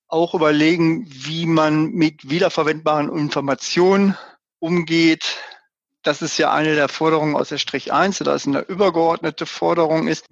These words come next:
müsste man die jetzt auf die Anlagen auch runterbrechen. Und da ist es eben sehr, sehr schwierig, weil da eben Informationen wenig wiederverwendbar sind, weil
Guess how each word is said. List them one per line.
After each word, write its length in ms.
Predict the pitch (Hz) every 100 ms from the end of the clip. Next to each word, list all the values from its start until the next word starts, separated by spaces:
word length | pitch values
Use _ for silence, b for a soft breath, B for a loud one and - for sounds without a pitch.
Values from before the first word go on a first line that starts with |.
| -
müsste 320 | 180 135 139
man 180 | 135 135
die 80 | 131
jetzt 180 | 131
auf 160 | - 139
die 140 | 139
Anlagen 640 | 127 139 151 143 143 139 135
auch 360 | 127 123 120 -
runterbrechen. 1120 | 135 117 156 190 185 147 151 175 - 196 196
Und 140 | 135
da 140 | 135 139
ist 160 | 147
es 180 | 160 147
eben 180 | - 143
sehr, 220 | 127 139
sehr 160 | 143 123
schwierig, 760 | - - 127 175 202 196 -
weil 400 | 139 139 143 139
da 340 | 135 131 160 -
eben 240 | 160 -
Informationen 1080 | 165 147 156 135 139 - - 139 147 156 165 B B B _
wenig 400 | 139 170 185 -
wiederverwendbar 640 | 165 175 127 120 123 135
sind, 300 | 127 135 135
weil 360 | 123 131 139 -